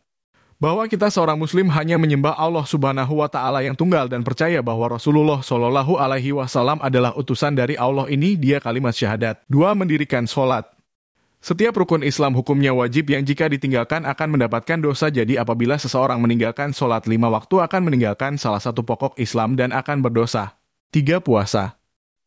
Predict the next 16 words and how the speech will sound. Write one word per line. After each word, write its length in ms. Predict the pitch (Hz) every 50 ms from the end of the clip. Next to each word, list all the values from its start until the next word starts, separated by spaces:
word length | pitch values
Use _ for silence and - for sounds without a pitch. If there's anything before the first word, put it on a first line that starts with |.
| _ _ _ _
Puasa 400 | - 165 180 185 175 - 240 214
adalah 240 | 185 170 180 196 196
menahan 240 | 185 180 175 175 165
diri 240 | 160 147 160 180 160
dari 160 | 135 131 139
semua 240 | - - 123 120 123 113
hal 200 | 147 160 165 156
yang 160 | 139 123 120
membatalkannya, 760 | 110 104 - 110 107 - 110 107 110 113 120 151 190 196 _ -
dimulakan 480 | 131 127 127 131 131 123 - 175 190
dari 160 | 156 120 117 117
terbit 320 | 135 120 120 131 123 -
fajar 240 | 135 123 123 143 135
hingga 240 | 131 131 131 131 123
terbenamnya 480 | - 131 139 143 131 127 127 135 143
matahari. 640 | 139 120 110 - 110 135 160 175 170 131 113 -